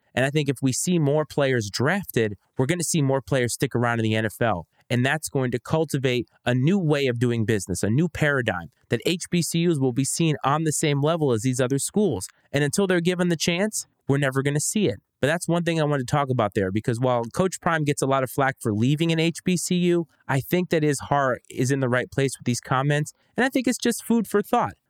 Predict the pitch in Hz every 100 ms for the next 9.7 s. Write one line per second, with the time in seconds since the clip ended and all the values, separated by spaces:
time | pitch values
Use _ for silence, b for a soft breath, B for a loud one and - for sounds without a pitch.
0 | _ 156 185 - 196 165 185 175 175 147
1 | 147 143 131 131 - 175 202 - - 165
2 | 151 156 - 143 151 - 127 127 123 120
3 | - 123 131 151 156 - b b 143 -
4 | 165 170 - 143 127 156 156 - 139 -
5 | 127 - 139 127 143 123 107 - 131 90
6 | - - _ - 120 131 135 202 180 156
7 | 156 156 143 147 139 127 131 123 - 123
8 | 120 - 117 120 123 120 123 - 120 117
9 | 117 113 117 135 127 131